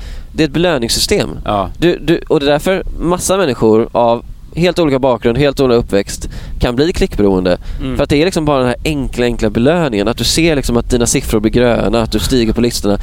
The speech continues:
Speaker 1: Det är liksom sån jävla kick, och motsatt är en sån jävla depression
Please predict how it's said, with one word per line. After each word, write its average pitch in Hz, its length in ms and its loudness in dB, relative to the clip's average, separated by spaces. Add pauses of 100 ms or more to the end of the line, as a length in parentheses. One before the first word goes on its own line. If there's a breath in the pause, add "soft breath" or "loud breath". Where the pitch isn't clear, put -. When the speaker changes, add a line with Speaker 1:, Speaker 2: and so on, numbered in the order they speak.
(340 loud breath)
Speaker 1:
Det 135 100 4
är - 40 4
liksom 160 160 -2
sån 160 160 0
jävla 165 560 0
kick, - 380 -4
och - 300 -2 (580 loud breath)
motsatt 160 400 0
är - 20 2
en 156 60 0
sån 151 120 0
jävla 151 260 0
depression 135 760 0